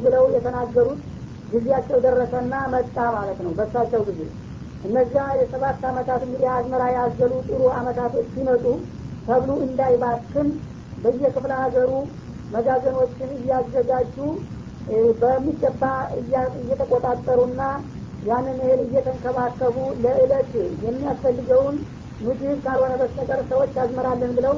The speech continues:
ያላግባብ እንዳያፈሱ በቁጥጥር በሚገባ ያንን የሰባት ዓመት አዝመራ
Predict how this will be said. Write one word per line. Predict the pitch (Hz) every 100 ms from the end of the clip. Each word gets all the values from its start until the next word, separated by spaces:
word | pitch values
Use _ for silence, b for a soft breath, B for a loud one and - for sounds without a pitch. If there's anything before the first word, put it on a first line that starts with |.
| 277
ያላግባብ | 247 254 240 247 247
እንዳያፈሱ | 247 254 254 254 254 - 285 330 359 - - - -
በቁጥጥር | 220 247 - - 262 - 285
በሚገባ | 277 262 277 277 - 262 - 269 254
ያንን | 262 262 262
የሰባት | 262 240 254 247 247
ዓመት | 240 240
አዝመራ | 247 240 240